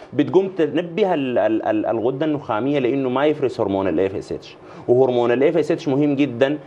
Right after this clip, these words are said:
للتبويض، وبالتالي بيبقى، بيبقى عندي ال-، ال-، ال-، الهرمونات الذكورية تحت في المبيض شغالة ب-، ب-، ب-، بتهجر في ال-،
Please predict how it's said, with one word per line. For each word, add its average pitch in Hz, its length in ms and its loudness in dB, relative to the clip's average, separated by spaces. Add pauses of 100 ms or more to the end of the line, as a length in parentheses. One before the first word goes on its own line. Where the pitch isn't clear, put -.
(160)
للتبويض، 110 840 2 (460)
وبالتالي 165 560 2
بيبقى، 151 420 2
بيبقى 143 380 2
عندي 131 400 0 (220)
ال-، 131 120 2 (100)
ال-، 131 260 0
ال-، 120 200 0
الهرمونات 135 440 0
الذكورية 170 340 0
تحت 180 320 -2
في 185 80 0
المبيض 175 320 0
شغالة 160 520 2 (300)
ب-، 104 120 -4
ب-، 120 380 -2
ب-، 113 200 -2
بتهجر 147 440 0
في 127 140 -4
ال-، 107 140 -4